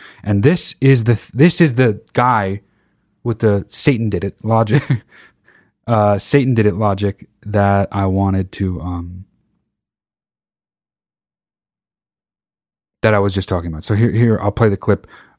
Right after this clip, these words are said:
before I wrap up. I, I want you to actually hear it your fucking self.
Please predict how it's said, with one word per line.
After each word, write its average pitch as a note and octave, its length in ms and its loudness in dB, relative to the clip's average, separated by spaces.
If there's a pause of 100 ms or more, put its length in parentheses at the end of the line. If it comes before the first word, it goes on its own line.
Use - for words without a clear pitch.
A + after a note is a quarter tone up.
(140)
before F#2+ 300 0
I F#2 40 0
wrap F2+ 240 -2
up. E2+ 160 -4
I, E2 80 -6
I D2+ 120 -10
want F#2+ 220 -4
you F#2 100 -8
to F2+ 60 -8
actually E2+ 340 -12
hear D3+ 320 2
it G#2 80 -2
your G#2 100 -6
fucking - 480 -6
self. - 320 -14